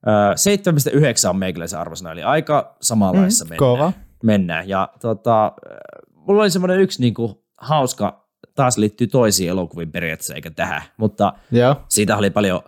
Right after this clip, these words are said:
Speaker 1: netissäkin juttua, että Pattinson oli kysynyt, kysynyt Nolanilta vapaapäivää tai jotain niinku vapaata hetkeä tästä, tästä tuotannosta, niin tuota, Nolan sanoi Pattinsonille, että etkö ookin menossa Batmanin koekuvaukseen. Sitten Pattinson silleen,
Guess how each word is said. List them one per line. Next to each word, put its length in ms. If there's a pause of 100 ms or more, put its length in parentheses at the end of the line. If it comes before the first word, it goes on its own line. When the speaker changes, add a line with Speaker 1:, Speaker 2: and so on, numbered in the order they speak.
(360)
Speaker 1:
netissäkin 500
juttua, 300
että 160
Pattinson 340
oli 100
kysynyt, 460 (680)
kysynyt 360
Nolanilta 500 (320)
vapaapäivää 720
tai 160
jotain 300
niinku 360 (500)
vapaata 340
hetkeä 360
tästä, 280 (180)
tästä 260
tuotannosta, 560
niin 180
tuota, 440 (180)
Nolan 400
sanoi 280
Pattinsonille, 460
että 240 (180)
etkö 260
ookin 240
menossa 220
Batmanin 560 (120)
koekuvaukseen. 720 (360)
Sitten 280 (180)
Pattinson 460
silleen, 340